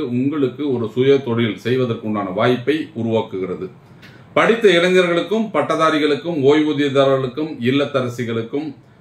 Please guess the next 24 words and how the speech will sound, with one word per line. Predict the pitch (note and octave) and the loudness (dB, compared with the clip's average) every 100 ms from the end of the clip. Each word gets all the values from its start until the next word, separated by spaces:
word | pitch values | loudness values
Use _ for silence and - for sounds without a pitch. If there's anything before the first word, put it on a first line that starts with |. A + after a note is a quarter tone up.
| - | 0
ஒரு | C3+ D3+ | 2 4
சுய | D3 G3 A#3+ | 4 4 4
தொழில் | A#3 G#3+ E3 | 4 4 4
தொடங்க | D3+ E3+ E3+ | 0 0 0
வேண்டும் | D#3+ E3 E3+ D#3 | -2 -2 -2 -2
என்ற | C3+ B2+ G#2 - | 0 0 0 -2
கனவோடு | C#3 F3+ G3 F#3+ E3+ C#3 | -2 0 2 2 2 0
உள்ளவர்களுக்கும் | C3+ C3 B2 A2+ G#2+ C#3 D#3 C3+ A2+ | 0 0 -2 -4 -6 -6 -6 -6 -2
நமது | C#3 F3 E3+ C3 - | -2 -2 -2 -4 -2
கூல் | D3 D#3+ D3+ | -6 -6 -4
கிங் | D#3 D3+ C3+ - _ _ _ _ _ _ - | -4 -4 -6 -14 _ _ _ _ _ _ 2
Group | C#3+ C#3 D3 | 2 4 2
of | - | 4
Companies | B2+ B2 C#3 C#3 - | 2 2 2 0 0
மற்றும் | B2 A#2 B2+ G2+ - | 0 0 0 -2 -2
Fujipio | C#3 D3 C#3+ C#3 G#2+ | -2 -2 2 2 4
Group | B2+ C3+ | 2 2
of | A#2+ - | -2 -2
Companies | A2 G#2 F#2 - - G#2+ A2+ | -6 -4 -6 -10 -14 -6 0
இணைந்து | C#3 D3+ D3 C#3+ D#3+ - - - | 2 2 2 0 -2 -6 -18 -6
பல்வேறு | E3 F3+ G#3+ A3+ G3 B2+ G2 | 2 2 4 4 4 0 -2
சிறு | - F3+ G#3 - | 0 0 2 -2
குறு | D#3 D#3+ | -4 -2
நடுத்தர | C3 C3+ D3+ C#3+ | 0 0 0 -2